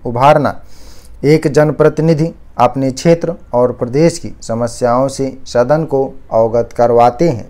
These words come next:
ताकि उनका समाधान निकल सके। यह प्रणाली तभी सफल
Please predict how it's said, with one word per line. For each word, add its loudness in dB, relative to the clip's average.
ताकि 0
उनका 2
समाधान 2
निकल 0
सके। -4
यह -2
प्रणाली 0
तभी 2
सफल 2